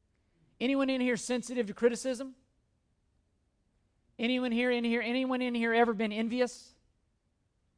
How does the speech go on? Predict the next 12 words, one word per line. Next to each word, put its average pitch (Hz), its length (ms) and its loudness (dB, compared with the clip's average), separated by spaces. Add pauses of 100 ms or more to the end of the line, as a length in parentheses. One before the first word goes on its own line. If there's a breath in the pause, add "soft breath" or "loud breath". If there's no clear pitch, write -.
(1400)
Anyone 269 300 0
in 262 120 0
here 247 180 4
ever 247 180 4
been 220 240 2
jealous 208 760 4 (360)
o-, 220 100 4
of 208 240 6
another 214 340 2
person 226 440 0
or 208 100 0
intimidated? 226 760 2